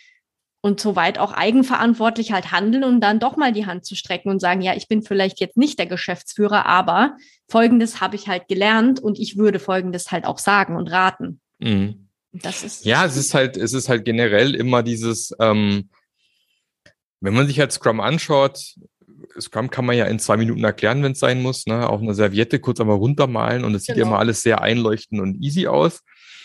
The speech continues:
Speaker 2: Und es ist halt nun mal so, dass der, der Mensch generell einfach gern nach einfachen Lösungen sucht.
Speaker 1: Ja.
Speaker 2: Und wenn man halt auch schon jahrelang vielleicht irgendwo Probleme hatte, glaubt man jetzt, „Okay, jetzt kommt das Agile um die Ecke, der neue heilige Gral und da gibt's die Methode Scrum oder Kanban oder was auch immer.“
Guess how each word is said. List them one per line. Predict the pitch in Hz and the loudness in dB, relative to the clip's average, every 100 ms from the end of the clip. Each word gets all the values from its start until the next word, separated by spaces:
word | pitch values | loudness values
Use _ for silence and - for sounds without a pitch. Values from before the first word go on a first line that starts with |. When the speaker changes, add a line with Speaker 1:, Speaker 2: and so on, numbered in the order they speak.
| - - _ | -20 -20 _
Speaker 2:
Und | 107 | -2
es | 127 | -2
ist | 147 | 2
halt | 160 147 | 0 2
nun | 151 | 4
mal | 139 123 | 4 4
so, | 123 | 2
dass | 123 113 - | -2 -4 -2
der, | 117 101 95 | 0 2 -2
der | 92 95 | -4 -2
Mensch | 101 151 - | 0 -2 -2
generell | 117 123 135 110 113 117 - | 0 0 2 4 4 2 -2
einfach | 104 110 - | -6 -6 -6
gern | 104 101 | -2 0
nach | 110 - - | 0 -2 0
einfachen | 101 117 120 104 | 0 0 -2 0
Lösungen | 101 107 104 107 104 | 0 0 0 -2 -2
sucht. | 95 120 160 - - - _ _ _ _ | 0 2 2 2 -8 -16 _ _ _ _
Speaker 1:
Ja. | 214 170 135 - _ _ _ | -8 -8 -10 -18 _ _ _
Speaker 2:
Und | 123 113 98 | -4 -2 0
wenn | 101 | 2
man | 113 | 2
halt | 110 | 2
auch | 107 | 0
schon | 117 | 0
jahrelang | 98 104 131 123 | 2 2 0 -2
vielleicht | - 117 | -4 -4
irgendwo | 113 104 | -4 -6
Probleme | - 101 107 104 95 | -6 -2 0 2 0
hatte, | 131 160 - | 0 0 0
glaubt | 117 123 | -2 -2
man | 117 | -4
jetzt, | 104 110 | -4 -8
„Okay, | - 117 | -4 -4
jetzt | - | -2
kommt | - 107 - | 0 0 0
das | 104 - | -2 0
Agile | 95 104 143 | -2 0 0
um | 160 | 2
die | 139 | 0
Ecke, | 135 123 | -2 -2
der | 110 | 0
neue | 104 104 127 113 | 2 2 2 0
heilige | 113 113 110 | -2 0 -2
Gral | - - 92 143 160 | -2 -2 0 2 0
und | 110 104 | -4 -4
da | 104 | -4
gibt's | 113 - | -6 -8
die | - | -2
Methode | 107 104 117 117 | 0 0 2 2
Scrum | 107 - 104 127 160 | 0 0 2 2 0
oder | 117 104 101 98 | 0 0 0 -2
Kanban | - 123 160 151 | -6 -4 -2 0
oder | 117 | 0
was | 107 101 | 0 0
auch | 92 | -2
immer.“ | 160 139 | -2 0